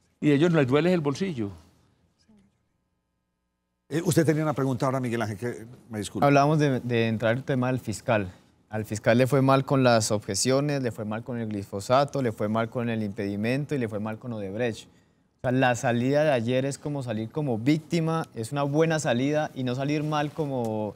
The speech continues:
Speaker 3: se esperaba que muchas veces que saliera.
Speaker 1: Eh, Martínez, lo dije yo aquí antes de, en las primeras de cambio que empecé a venir aquí bastante.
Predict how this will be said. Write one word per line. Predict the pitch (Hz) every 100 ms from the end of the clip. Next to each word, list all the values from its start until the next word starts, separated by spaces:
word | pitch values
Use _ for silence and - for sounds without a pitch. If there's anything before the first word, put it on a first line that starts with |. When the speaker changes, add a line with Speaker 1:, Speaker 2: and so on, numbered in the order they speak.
| _
Speaker 3:
se | - 127
esperaba | 117 120 123 131
que |
muchas | 131 123 143
veces | 139 139 -
que | 131
saliera. | 123 175 117 113 _ _ _ _ _ _ _ _ -
Speaker 1:
Eh, | 123 117 120 120 107 - - _ _ _ _ _ _ _ _ _ _ _ _ _ _ _ _ _
Martínez, | - 135 - 170 180
lo | 175
dije | 160 175
yo | 175
aquí | 165 - 180
antes | 165 170
de, | 160 165 151 156 170 - 131 -
en | 131 127
las | 117
primeras | 135 139 160 143 - _
de | 127
cambio | - 151 156
que | - 135 120
empecé | 117 123 117 127
a |
venir | 143 156
aquí | 156 -
bastante. | 160 156 160 127 -